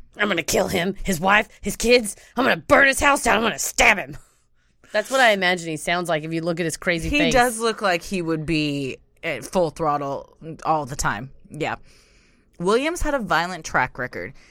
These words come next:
Speaker 2: and a general history of making threats when he became angry or wanted to control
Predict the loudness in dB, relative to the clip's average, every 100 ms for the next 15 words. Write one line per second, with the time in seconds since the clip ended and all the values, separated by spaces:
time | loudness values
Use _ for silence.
0 | _ -12 -10 -6 -6 -2 -2 -2 -4 -2
1 | -4 -4 -6 -8 -8 -10 -10 0 0 0
2 | -4 -14 -12 -12 -10 -10 -10 -8 -6 -6
3 | -8 -8 -10 -10 -10 -12 -14 -14 -14 -10
4 | -8